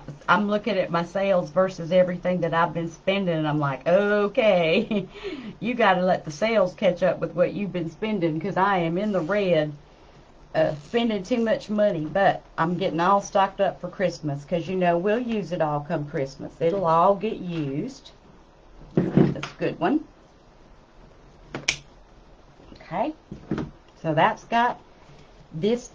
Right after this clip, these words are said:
These both came off of the, of the garlands. Okay, so we have a nice big full down here. We're getting fuller up towards the top.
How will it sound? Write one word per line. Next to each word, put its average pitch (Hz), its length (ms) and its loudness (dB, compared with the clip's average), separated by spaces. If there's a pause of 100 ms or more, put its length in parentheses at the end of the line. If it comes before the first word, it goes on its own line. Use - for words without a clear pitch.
These 208 240 -2
both 214 320 6
came 240 280 -2
off 233 280 2
of 208 200 2
the, 196 220 4
of 185 160 0
the 247 80 -2
garlands. 208 760 2
Okay, 196 460 -2
so 185 200 -4
we 185 180 -4
have 170 200 -2
a 165 60 -4
nice 190 320 -2
big 220 260 -8
full 220 260 2
down 196 280 0
here. 214 280 -6
We're 170 140 -4
getting 165 260 -4
fuller 196 340 0
up 208 160 -2
towards 202 320 -4
the 190 100 -10
top. 214 500 0